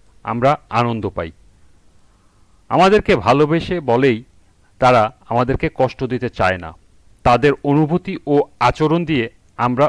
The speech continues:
উপকৃত হই, তাদের এই মনোভাবকে সমর্মিতা বলে। সমর্মী হলো একে অপরের প্রতি সম্মানবোধ ও সহযোগিতার মনোভাব তৈরি হয়। সম্পর্কের মধ্যে ভালো লাগা কাজ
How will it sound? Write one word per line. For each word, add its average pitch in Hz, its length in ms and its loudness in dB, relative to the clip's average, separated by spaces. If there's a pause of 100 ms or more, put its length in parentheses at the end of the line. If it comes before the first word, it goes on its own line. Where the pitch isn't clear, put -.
(100)
উপকৃত 131 500 -8 (300)
হই, 104 200 -4 (540)
তাদের 151 240 4 (120)
এই 147 220 4
মনোভাবকে 131 580 0 (800)
সমর্মিতা 117 840 -6 (200)
বলে। 90 260 -8 (680)
সমর্মী 226 580 0
হলো 135 240 0 (540)
একে 151 260 2 (200)
অপরের 185 420 4
প্রতি 160 280 -4 (300)
সম্মানবোধ 139 680 -2 (280)
ও 107 100 -2 (360)
সহযোগিতার 190 640 0
মনোভাব 120 380 -2 (420)
তৈরি 104 260 -4
হয়। - 220 -16 (1040)
সম্পর্কের 208 480 0
মধ্যে 214 300 -2 (120)
ভালো 127 320 0
লাগা 123 280 2
কাজ 110 220 -2